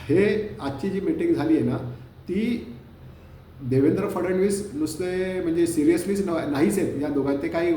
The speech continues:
तोंडाला येईल ते सांगत होते की ते आम-, आम-, आमचा काय त्याच्याशी संबंध नाही, झाले तर दोन भाऊ एकत्र बरंच आहे वगैरे वगैरे, पण ते अपॉलिटिकल, अ, त्यांची स्टेटमेंट होती. आज त्यांना देखील दिल्लीवरनं समन्स आलं असेल की तुम्ही इमिजिएटली राज ठाकरेंना बोलावून घ्या आणि त्यांना समज द्या,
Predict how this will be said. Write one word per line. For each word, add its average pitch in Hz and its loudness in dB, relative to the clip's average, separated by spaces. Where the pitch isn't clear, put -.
तोंडाला 156 2
येईल 160 4
ते 165 2
सांगत 151 -2
होते 147 -2
की 151 -4
ते 147 -2
आम-, 139 -4
आम-, 135 -2
आमचा 127 -2
काय 139 -2
त्याच्याशी 139 0
संबंध 143 2
नाही, 139 2
झाले 135 2
तर 143 0
दोन 135 2
भाऊ 139 0
एकत्र 139 -2
बरंच 147 0
आहे 147 -2
वगैरे 135 -2
वगैरे, 139 0
पण 190 -2
ते - -2
अपॉलिटिकल, 202 4
अ, 143 -2
त्यांची 139 -4
स्टेटमेंट 127 -4
होती. 113 -2
आज 190 2
त्यांना 165 4
देखील 220 2
दिल्लीवरनं 208 2
समन्स 170 0
आलं 147 0
असेल - -4
की 175 -4
तुम्ही 165 6
इमिजिएटली 196 4
राज 180 2
ठाकरेंना 175 -4
बोलावून 156 2
घ्या 160 2
आणि 147 -2
त्यांना 151 0
समज 139 0
द्या, 123 2